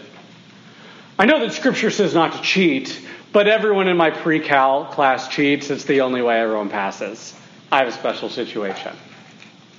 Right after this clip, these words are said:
I know the Bible says to honor my parents, but Jesus didn't have to live with my mom and dad.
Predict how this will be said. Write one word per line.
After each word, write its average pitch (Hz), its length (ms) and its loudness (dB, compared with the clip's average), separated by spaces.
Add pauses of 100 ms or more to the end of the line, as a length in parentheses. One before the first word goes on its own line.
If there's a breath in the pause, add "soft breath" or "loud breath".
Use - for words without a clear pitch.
(580 loud breath)
I 247 240 4
know 294 720 2
the 214 80 0
Bible 208 340 2
says 202 380 0
to 202 120 0
honor 180 300 2
my 175 220 4
parents, 175 560 2
but 185 140 0
Jesus 202 400 0
didn't 175 240 2
have 160 180 2
to 156 80 -2
live 143 180 2
with 131 100 0
my 127 200 2
mom 107 240 0
and 98 100 -6
dad. 90 300 -4